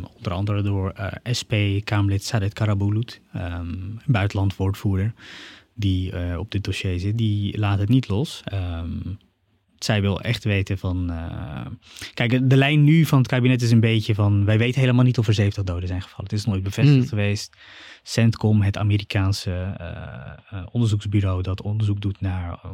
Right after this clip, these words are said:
Speaker 1: de bu-, aantal burgerslachtoffers die er zijn gevallen. Eh,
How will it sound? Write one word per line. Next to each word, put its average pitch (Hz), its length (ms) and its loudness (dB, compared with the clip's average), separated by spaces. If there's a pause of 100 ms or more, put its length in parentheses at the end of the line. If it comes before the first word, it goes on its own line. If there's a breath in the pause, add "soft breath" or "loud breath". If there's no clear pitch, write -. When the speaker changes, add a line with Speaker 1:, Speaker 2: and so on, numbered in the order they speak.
(300)
Speaker 1:
de 117 200 2
bu-, 107 140 0
aantal 110 340 -2
burgerslachtoffers 117 720 -2
die 110 100 2
er 110 60 0
zijn 104 200 2
gevallen. 95 480 -4 (600 loud breath)
Eh, - 120 -8